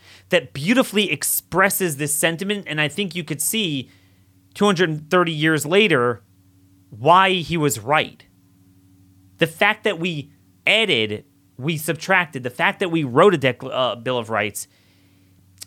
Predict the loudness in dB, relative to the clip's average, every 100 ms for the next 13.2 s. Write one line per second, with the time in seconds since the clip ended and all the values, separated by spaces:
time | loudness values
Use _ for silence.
0 | _ -2 0 2 4 6 6 4 4 8
1 | 10 10 10 8 6 6 6 6 6 4
2 | 4 4 8 10 8 6 2 4 4 4
3 | 4 2 2 2 -2 _ _ 2 4 4
4 | 4 4 2 2 2 4 2 2 2 6
5 | 6 6 4 4 4 2 -4 -20 -10 0
6 | 0 2 2 4 4 4 6 4 4 4
7 | 6 6 6 4 4 2 -2 -6 _ _
8 | _ _ -12 -12 -8 2 4 6 6 6
9 | 4 0 2 4 4 4 4 2 0 -4
10 | -4 -4 -4 -6 -2 6 8 8 6 4
11 | 2 -4 -4 -14 -2 2 2 0 0 2
12 | 4 2 0 2 0 0 -6 _ 2 2
13 | 2 -4